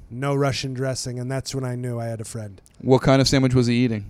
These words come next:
Speaker 1: He was
Speaker 2: Do you
Speaker 1: eating
Speaker 2: remember?
Speaker 1: a turkey sandwich. So, you know, Russian dressing goes good with a turkey sandwich. So
Speaker 2: It
Speaker 1: when he said, "No Russia," I said, "Very good."
Speaker 2: Just turkey, plain, just turkey
Speaker 1: Plain.
Speaker 2: and bread?
Speaker 1: Have you seen the man?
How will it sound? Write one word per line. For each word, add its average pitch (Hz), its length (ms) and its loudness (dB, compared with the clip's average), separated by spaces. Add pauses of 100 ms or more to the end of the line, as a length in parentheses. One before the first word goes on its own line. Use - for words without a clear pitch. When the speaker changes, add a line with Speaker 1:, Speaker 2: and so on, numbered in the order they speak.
(160)
Speaker 1:
He 123 80 -10
was 127 100 -6
Speaker 2:
Do 123 60 2
you - 40 4
Speaker 1:
eating 117 80 0
Speaker 2:
remember? 113 140 0
Speaker 1:
a - 80 4
turkey 143 200 -4
sandwich. 143 540 -6
So, 131 140 -6
you 131 160 -4
know, 143 160 -2
Russian 143 360 -2
dressing 143 380 -4
goes 135 220 -2
good 147 180 0
with 135 160 -4
a 131 60 -4
turkey 135 340 -6
sandwich. 143 480 -6
So 131 140 -4
Speaker 2:
It 123 40 -2
Speaker 1:
when 131 100 -2
he 151 120 0
said, 151 240 -2
"No 151 140 0
Russia," 160 500 2 (600)
I 123 140 -8
said, 123 260 -8
"Very 123 280 -6
good." 120 340 -8
Speaker 2:
Just 143 300 4
turkey, 151 360 0
plain, 143 460 -2
just 117 240 -8
turkey 139 220 2
Speaker 1:
Plain. 143 220 2
Speaker 2:
and 143 80 2
bread? 135 200 4
Speaker 1:
Have 135 140 -4
you 139 80 -4
seen 165 320 -2
the 165 80 -2
man? 170 440 -2